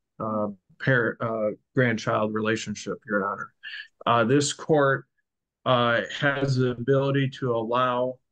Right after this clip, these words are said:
an expert to be qual-, or someone to be qualified as an expert in a general field. Uh, uh, counsel on the other side misstates that law. It, they do not have to have interviews with people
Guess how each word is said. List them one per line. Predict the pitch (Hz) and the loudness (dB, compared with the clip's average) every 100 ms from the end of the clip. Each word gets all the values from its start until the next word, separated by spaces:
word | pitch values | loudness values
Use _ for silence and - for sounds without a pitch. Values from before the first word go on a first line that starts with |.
| - | -10
an | 113 | -2
expert | 120 120 - 127 120 - | -2 -2 -2 -2 -2 -4
to | 123 113 110 | -2 -2 0
be | 113 | -4
qual-, | - 127 123 123 | 2 2 2 0
or | 120 107 | -4 -4
someone | 107 139 127 | -4 -2 0
to | 117 | -2
be | 113 | -4
qualified | 127 120 117 117 113 | -2 -2 0 -2 -2
as | 107 120 | -4 -4
an | 117 | -2
expert | 123 - - 110 107 - | -2 -4 -4 -2 -2 -2
in | 135 | 0
a | 120 | 0
general | 107 127 123 117 - 110 104 - - | 0 0 0 -2 -2 -4 -4 -10 0
field. | 131 107 98 131 - _ _ - | 2 2 0 -4 -12 _ _ -6
Uh, | 113 107 104 98 - _ _ _ _ _ - | -2 0 0 -2 -10 _ _ _ _ _ -4
uh, | 117 156 - | -2 -2 -4
counsel | - 185 220 220 196 | -2 2 2 2 2
on | 180 | 4
the | |
other | 160 151 | 4 2
side | 143 147 135 | 2 0 2
misstates | 135 135 - 143 139 - | -2 -4 -2 -4 -4 -4
that | 117 98 | -2 -2
law. | 117 123 101 - _ _ _ - | 0 0 -2 -10 _ _ _ -2
It, | 131 139 139 | 0 0 2
they | 151 | 2
do | 151 190 | 2 0
not | 180 175 147 - - | 2 2 0 -6 -4
have | 156 156 151 - | 0 0 -2 -10
to | 120 110 107 110 _ _ _ _ _ - | -4 -2 -4 -8 _ _ _ _ _ -2
have | 151 139 | 0 0
interviews | - 165 160 135 131 123 110 | 0 0 2 0 -2 -4 -4
with | 120 117 - | -6 -8 -4
people | - 151 139 107 107 | 0 0 2 0 0